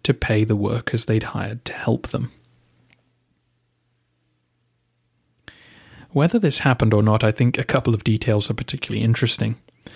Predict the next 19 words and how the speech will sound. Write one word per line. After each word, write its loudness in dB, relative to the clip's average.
One 2
is 2
the -4
cooperation 0
of -2
the 4
native 0
population. -2
Whether 2
willing 4
or 4
coerced, -2
the 2
local 4
Armenian 2
Christians 0
provided 0
supplies, 2
merchants, 0